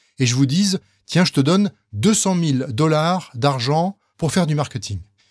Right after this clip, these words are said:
Si vous n'êtes pas en capacité à me décrire précisément votre cible, on va dépenser deux cent mille dollars pour rien. Or, si vous me dites, « Eh ben, ma cible,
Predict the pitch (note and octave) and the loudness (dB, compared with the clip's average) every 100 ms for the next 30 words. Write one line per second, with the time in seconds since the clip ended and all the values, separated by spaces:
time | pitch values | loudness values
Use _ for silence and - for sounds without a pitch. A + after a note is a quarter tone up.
0 | _ _ - F#3 G3 A3+ - A#3+ D#3+ G#2 | _ _ -4 0 2 2 2 4 4 2
1 | F#3+ G#3+ F3+ - C#3+ G3 F#3 - C#3 B2+ | 0 0 -2 -2 -4 0 0 0 -2 2
2 | C#3 B2+ B2 F#3+ G3+ G#3+ G#3+ - - G#3 | 2 0 2 0 2 2 2 0 -2 0
3 | G#3 G3+ D#3+ D#3+ C#3 B2 G#2 B2 A2+ - | 0 0 -2 0 0 -2 -6 -6 -2 -2
4 | F#3+ A#3 B2 F#2 - _ A2 G#2+ D3 C#3 | -2 -2 -2 -4 -10 _ 0 2 2 0
5 | B2+ C3 B2 - C3+ G#2+ A#2+ A2 G#2+ F2 | -2 -2 -2 -2 -2 -2 -4 -4 -6 -4
6 | G#2 - _ _ _ _ _ _ F3 A#3 | -6 -8 _ _ _ _ _ _ -2 0
7 | A#3 A#3 G#3 G3+ D#3+ B2 B2+ E3 - G#3 | 2 4 4 2 2 2 2 2 0 0
8 | E3+ B2+ | 0 -2